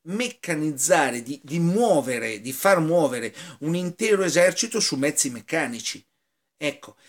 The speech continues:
il rifornimento delle munizioni in prima linea, il trasporto di squadre, di soldati verso la prima linea,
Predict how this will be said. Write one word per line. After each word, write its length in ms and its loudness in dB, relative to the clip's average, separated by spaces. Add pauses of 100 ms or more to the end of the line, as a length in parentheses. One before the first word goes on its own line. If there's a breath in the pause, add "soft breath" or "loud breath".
(120 soft breath)
il 160 -2
rifornimento 720 0
delle 180 2
munizioni 540 -6
in 80 -14
prima 260 -16
linea, 400 -2 (240 loud breath)
il 180 -6
trasporto 720 0
di 360 -16
squadre, 800 -2 (340 loud breath)
di 220 -6
soldati 720 0 (180)
verso 420 -6
la 80 -6
prima 240 -10
linea, 400 -4